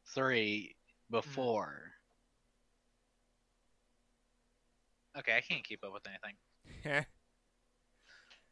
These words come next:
Speaker 3: Um,
Speaker 2: Oh.
Speaker 3: you go ahead.
Speaker 2: Uh, I just realized I forgot to mention something. I rode, uh, Guardians of the Galaxy Cosmic Rewind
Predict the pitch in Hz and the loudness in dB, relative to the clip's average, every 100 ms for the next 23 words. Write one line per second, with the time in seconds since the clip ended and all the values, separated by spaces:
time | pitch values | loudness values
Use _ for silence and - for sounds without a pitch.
0 | _ _ _ _ _ _ _ _ 143 135 | _ _ _ _ _ _ _ _ -2 2
1 | 135 131 131 190 143 120 _ _ _ _ | 2 0 2 4 4 0 _ _ _ _
2 | _ _ _ _ _ - 127 113 113 _ | _ _ _ _ _ -18 -10 -10 -10 _
3 | _ _ _ _ _ _ _ _ _ - | _ _ _ _ _ _ _ _ _ 2
4 | 156 143 135 135 139 135 143 139 120 120 | 6 6 4 0 0 2 4 4 4 0
5 | 127 117 123 120 - 113 - 127 131 120 | 0 -2 -4 -10 -10 -12 -10 -4 -2 2
6 | 135 143 139 120 131 127 117 110 107 - | 4 4 0 0 0 2 2 0 -4 -8
7 | _ - - - _ _ _ - 131 127 | _ -20 -18 -18 _ _ _ 8 8 8
8 | 120 117 117 117 117 - 123 120 110 113 | 2 -2 2 4 4 2 0 2 2 -2
9 | 117 131 127 101 | -6 -2 0 -2